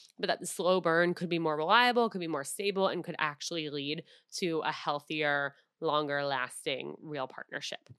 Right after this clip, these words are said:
All right, next question. Um, somebody asked me if I feel pressure to be at a certain place in my relationship and how I go about comparing my relationship to others. And yeah, you know, this is something that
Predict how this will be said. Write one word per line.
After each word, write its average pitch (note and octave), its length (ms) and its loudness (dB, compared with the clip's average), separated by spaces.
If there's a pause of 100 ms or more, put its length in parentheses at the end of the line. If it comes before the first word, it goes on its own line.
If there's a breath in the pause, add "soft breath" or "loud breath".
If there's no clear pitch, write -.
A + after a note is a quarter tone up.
(640)
All G#3 80 6
right, F#3 200 4
next G3 340 2
question. D#3 680 2
Um, E3+ 400 4
somebody A3+ 420 2
asked G3 400 2
me E3 520 2
if E3 180 -4
I D#3 240 2
feel D#3+ 180 -4
pressure F3 420 -2
to E3 120 -14
be D#3 220 -2
at D3 100 -2
a C#3+ 60 -10
certain - 260 -6
place D3 240 -6
in D3+ 80 -8
my C#3 60 0
relationship D3+ 580 -4
and D#3+ 100 -4
how D#3 440 0
I D3 280 4
go C#3+ 220 -2
about C3+ 420 2 (220 loud breath)
comparing D3 380 -6
my C#3 140 -4
relationship C3+ 560 -10
to - 120 -10
others. C3 480 -8
And E3+ 380 0 (320 loud breath)
yeah, C4+ 260 2
you - 140 -4
know, G#3 160 0
this G3 200 -6
is G4 160 0
something G3+ 640 0
that D#3+ 360 2